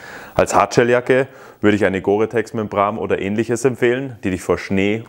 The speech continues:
Kälte und Wind schützt. Mein dritter Tipp, was sind die richtigen Accessoires, die ich auf Skitour dabei habe? Da gibt es natürlich ganz verschiedene Geschmäcker, ganz verschiedene Styles. Je nachdem, wie ihr unterwegs sein wollt, habe ich ein paar verschiedene Vorschläge für euch mitgebracht.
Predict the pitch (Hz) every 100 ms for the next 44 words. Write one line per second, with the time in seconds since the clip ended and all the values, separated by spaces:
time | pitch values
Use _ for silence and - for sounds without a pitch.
0 | - - 92 92 98 95 107 98 98 95
1 | - 80 - - _ _ _ _ _ -
2 | - _ _ _ - - 90 101 120 139
3 | 104 104 90 98 95 113 107 107 120 -
4 | 104 101 95 104 - 101 113 117 107 101
5 | 87 - 117 - 98 95 87 107 92 80
6 | 82 78 - 90 104 107 104 98 - 117
7 | 110 95 104 - - - 113 101 95 92
8 | - 98 95 92 90 92 - 101 110 98
9 | 95 90 - 92 95 95 - - - -
10 | - 98 113 110 - 120 117 107 127 131
11 | 113 98 117 - 127 123 117 127 135 -
12 | - _ - 98 98 87 98 98 - 113
13 | 101 90 - 98 - 85 87 90 82 98
14 | 92 95 80 76 -